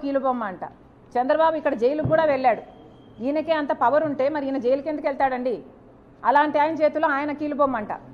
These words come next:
So చంద్రబాబు గారి చేతిలో నేను కీలుబొమ్మ,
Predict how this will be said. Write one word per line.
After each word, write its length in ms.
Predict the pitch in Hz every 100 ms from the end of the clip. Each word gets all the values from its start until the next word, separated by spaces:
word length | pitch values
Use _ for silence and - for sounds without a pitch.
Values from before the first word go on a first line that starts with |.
| - - - - - - - - - - - -
So 80 | 302 302 -
చంద్రబాబు 400 | 240 247 277 330 311
గారి 140 | 302 302
చేతిలో 260 | 294 302 285
నేను 140 | 262 311 311
కీలుబొమ్మ, 380 | 302 294 285